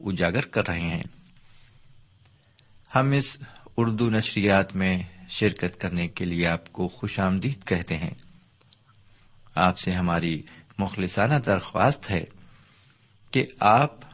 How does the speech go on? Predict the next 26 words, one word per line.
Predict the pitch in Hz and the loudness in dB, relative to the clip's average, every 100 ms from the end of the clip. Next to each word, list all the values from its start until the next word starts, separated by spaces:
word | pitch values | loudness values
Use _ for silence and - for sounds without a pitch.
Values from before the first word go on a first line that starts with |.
| - - | -20 -6
ہماری | 98 98 107 143 143 | -2 2 2 0 -2
اس | - - 95 | -4 -6 -4
نشریات | 90 85 - 82 85 85 - | -4 -4 -8 -6 -4 -4 -4
میں | 98 143 - - - - - | -2 -2 -4 -16 -20 -20 -8
حصہ | 113 - - | -8 -4 -2
لے | 85 85 | 0 -2
کر | - 127 127 - - | -2 -4 -4 -8 -2
کثرت | 131 131 - 165 | 2 2 2 0
سے | 156 - 107 | 0 0 0
روحانی | 95 95 90 87 | 0 -2 -2 -4
فیض | 85 - 87 80 - | -6 -4 -4 -4 -4
حاصل | 92 87 | -4 -4
کریں۔ | 80 85 82 - - - - - _ - - - _ - - - _ _ | -6 -6 -6 -10 -18 -20 -20 -20 _ -20 -20 -20 _ -20 -20 -20 _ _
میرے | 113 110 | 4 6
بھائی، | 104 104 98 85 - - - - - - - - | 6 4 4 0 -8 -20 -20 -20 -20 -20 -20 -4
آپ | - 95 - | 0 0 -2
کو | 95 | -4
معلوم | 90 90 92 95 | 0 0 0 0
ہو | 98 107 147 - - - - - - | 0 -2 -4 -10 -20 -20 -20 -20 -4
کہ | 123 | -2
بے | 107 104 110 | 2 2 2
شمار | - 110 120 151 | 0 0 2 2
ایسے | 127 101 110 | 2 2 0
لوگ | 95 87 82 | 0 0 -2
ہیں | 90 - - - - - - - - | -6 -8 -10 -20 -20 -20 -20 -14 -2
جو | 95 85 | 0 0